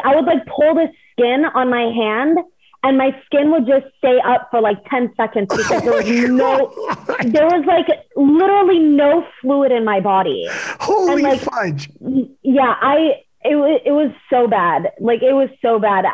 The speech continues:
Speaker 1: And I remember after making weight, like, the first meal that I had, I had gotten, like, green tea pancakes or something like that. And I took, like, five or six bites of the pancake and I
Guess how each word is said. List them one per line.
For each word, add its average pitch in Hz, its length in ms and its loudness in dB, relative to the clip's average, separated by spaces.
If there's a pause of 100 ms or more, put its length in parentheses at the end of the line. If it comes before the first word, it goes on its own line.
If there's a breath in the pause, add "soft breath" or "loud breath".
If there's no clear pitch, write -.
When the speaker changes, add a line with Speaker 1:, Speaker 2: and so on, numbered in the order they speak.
Speaker 1:
And 233 280 -2 (120)
I 240 100 0
remember 262 380 0
after 254 360 -2
making 233 400 -2
weight, 220 480 0
like, 214 320 -2
the 220 120 -2 (200)
first 262 320 0
meal 226 260 0
that 208 140 0
I 190 100 0
had, 196 200 -2
I 196 180 0
had 208 200 -2
gotten, 214 300 -2
like, 202 180 0
green 202 400 -2
tea 190 180 0
pancakes 170 540 -4
or 170 220 -2
something 170 260 -2
like 160 220 -2
that. 160 300 -2 (500 soft breath)
And 240 240 0
I 247 140 0 (120)
took, 277 140 -2
like, 277 340 0 (840)
five 262 180 2
or 320 180 -2
six 294 200 -4
bites 226 280 -2
of 247 120 -2
the 220 80 -2
pancake 240 680 -2
and 220 220 -2
I 220 400 0